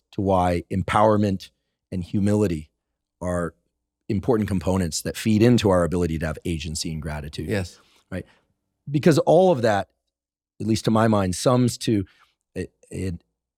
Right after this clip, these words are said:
Speaker 1: a very clear statement about having agency and gratitude is the best way to approach life.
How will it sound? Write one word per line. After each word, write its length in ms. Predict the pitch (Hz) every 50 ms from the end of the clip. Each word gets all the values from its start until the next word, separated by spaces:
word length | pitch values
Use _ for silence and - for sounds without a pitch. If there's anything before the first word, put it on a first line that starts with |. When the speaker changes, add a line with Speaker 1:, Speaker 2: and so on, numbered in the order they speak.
| _ _ _ _ -
Speaker 1:
a 60 | 101
very 240 | 101 143 143 127 104
clear 340 | - - - 147 135 131
statement 340 | 117 - - 131 120 107 101
about 240 | 95 98 92 92 - _ _ _ _ _ _ _ _ _ _ _ -
having 340 | - - 127 139 135 135 127
agency 500 | 120 120 113 110 113 107 - - 123 107
and 80 | 98
gratitude 480 | 90 101 95 98 95 87 - 107 95 85
is 260 | 92 87 82 - - - 101
the 100 | 90 101
best 280 | 82 110 104 - -
way 160 | 113 104 90 85
to 160 | - 92 90
approach 400 | 85 - - 135 135 - - -
life. 320 | 85 - - - - -